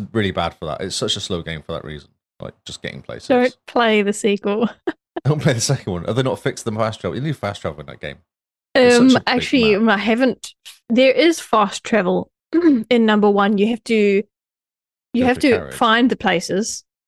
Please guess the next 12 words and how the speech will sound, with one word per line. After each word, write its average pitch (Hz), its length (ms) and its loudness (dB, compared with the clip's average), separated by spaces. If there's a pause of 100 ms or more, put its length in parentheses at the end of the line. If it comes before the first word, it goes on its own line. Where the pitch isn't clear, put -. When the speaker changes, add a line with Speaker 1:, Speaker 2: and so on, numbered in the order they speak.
(100)
Speaker 2:
naturally. 180 480 -4
But 233 160 2
once 254 240 4
you've 262 120 2
found 214 300 2
the 208 40 0
places, 196 480 -2
when 214 180 2
you 233 120 2
build 208 240 2
a 196 40 0
campfire, 180 680 -6